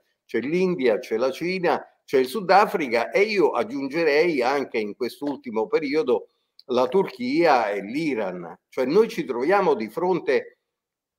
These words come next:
al, come dire, al risorgere dell'impero ottomano,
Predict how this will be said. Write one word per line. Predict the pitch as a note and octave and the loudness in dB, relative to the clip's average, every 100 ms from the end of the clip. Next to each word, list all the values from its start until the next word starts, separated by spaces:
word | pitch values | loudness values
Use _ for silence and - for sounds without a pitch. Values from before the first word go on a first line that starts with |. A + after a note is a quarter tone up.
| _ _ _ _ _ _ - | _ _ _ _ _ _ -10
al, | G#2+ A2 G#2 G#2 | -8 -6 -8 -8
come | A#2 A2 | -6 -6
dire, | A2 A2 | -4 -4
al | G#2 A2+ | -4 -4
risorgere | A#2 A#2 F#3 A3+ - E3+ C3+ A#2 | -4 0 2 2 0 0 0 0
dell'impero | A2+ A2 G#2+ - A#2 A2 | -2 -4 -6 0 0 0
ottomano, | G2+ F#2 B2+ D3 G2+ F2+ D#2+ | -4 -4 0 2 0 -6 -12